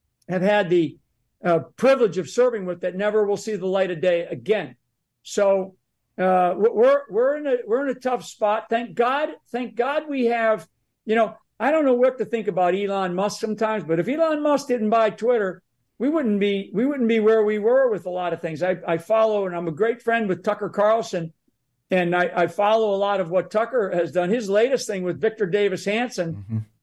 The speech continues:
Speaker 1: you know, everybody should go. I think it's episode number twenty-seven or whatever. You know, everybody needs to go and watch that, because that, that particular episode from, from one of the best historians that we have in this country lays out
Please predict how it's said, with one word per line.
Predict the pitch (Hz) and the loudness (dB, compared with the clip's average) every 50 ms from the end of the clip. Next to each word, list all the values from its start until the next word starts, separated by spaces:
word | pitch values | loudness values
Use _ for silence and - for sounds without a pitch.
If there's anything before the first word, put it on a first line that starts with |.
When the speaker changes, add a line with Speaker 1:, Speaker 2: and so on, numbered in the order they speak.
| _ - | _ -2
Speaker 1:
you | 196 | 0
know, | 185 180 | 2 4
everybody | 180 196 214 285 254 254 233 214 196 | 4 4 2 2 2 2 2 2 0
should | 180 - 190 180 | -2 -6 -8 -4
go. | 160 185 | -2 -2
I | 190 | -2
think | 226 208 | 0 -2
it's | 190 - 226 | -2 0 -2
episode | 220 - - 208 - - 220 220 202 190 | -4 -4 -4 -8 -4 -2 0 0 0 0
number | 208 208 190 190 175 139 - | -2 -2 -2 -2 -2 -2 -6
twenty-seven | - 196 226 220 214 202 - - - 208 202 185 180 | -6 -2 0 0 0 0 0 0 0 0 0 0 -4
or | 160 156 | -4 -4
whatever. | 160 156 156 165 156 147 - _ _ _ _ _ _ _ _ - - | -2 -2 0 -2 -2 -4 -8 _ _ _ _ _ _ _ _ -12 -6
You | 196 | -2
know, | 190 185 | 0 0
everybody | 190 214 285 269 269 254 247 240 | 2 0 2 2 2 2 2 2
needs | 233 240 233 180 165 | 0 -2 -2 -2 -4
to | 202 | -4
go | 175 202 202 196 190 | 0 0 0 2 0
and | 185 185 | 0 0
watch | 196 202 202 190 - | -2 -2 -2 -4 -4
that, | 190 202 220 240 240 196 147 - | -2 -2 0 -2 -2 -6 -10 -6
because | 156 165 165 - 196 185 180 - _ _ _ _ _ _ _ _ _ - | -6 -4 0 0 0 0 0 -6 _ _ _ _ _ _ _ _ _ -4
that, | 156 196 220 254 269 262 - | 0 2 2 2 0 -4 -8
that | 175 160 214 240 - | -2 0 0 0 0
particular | - - - 277 285 - 240 226 | -4 -8 -8 -6 -2 2 2 2
episode | 240 254 247 233 - - 208 196 175 - | 2 2 -2 -6 -4 0 0 0 0 0
from, | - 185 175 170 175 - _ | -2 -4 -4 -4 -8 -10 _
from | - 196 190 185 | -4 -2 0 0
one | 196 233 247 | 2 2 2
of | 226 | 2
the | 226 | 2
best | 180 170 233 247 240 - | 2 2 0 0 0 -4
historians | 247 208 - - 233 233 226 233 226 220 202 175 | -8 -8 -2 0 0 2 2 0 -2 -2 -2 -2
that | 196 208 | -4 -2
we | 190 190 | -2 0
have | 190 214 220 214 196 | 0 0 0 0 -2
in | 196 | -2
this | 185 185 - - | -4 -4 -6 -6
country | - 220 247 247 240 - 190 185 | -4 -4 -4 -2 -2 -2 -2 -2
lays | 170 180 214 240 262 285 262 214 | 0 2 2 2 2 2 0 -2
out | 254 247 226 208 185 185 - | -2 0 0 -2 -2 -4 -8